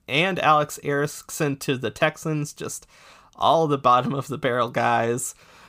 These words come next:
Um, Marvin Jones to the Jags. Uh, John Ross also going with Kenny G to the Giants. Brashard Perriman and Terrell Williams to the Lions. A J Green to the Cardinals. Deshaun Jackson to the Rams.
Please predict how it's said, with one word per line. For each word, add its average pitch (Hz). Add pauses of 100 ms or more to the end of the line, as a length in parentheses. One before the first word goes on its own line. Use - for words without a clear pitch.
(120)
Um, 110 (160)
Marvin 160
Jones 151
to 151
the 120
Jags. 160 (360)
Uh, 117
John 123
Ross 139
also 147
going 143
with 139
Kenny 139
G 139
to 139
the 135
Giants. 135
Brashard -
Perriman 135
and 117
Terrell 120
Williams 123
to 104
the 101
Lions. 151 (520)
A 247
J 214
Green 160
to 143
the 135
Cardinals. 117
Deshaun 127
Jackson 117
to -
the 117
Rams. 147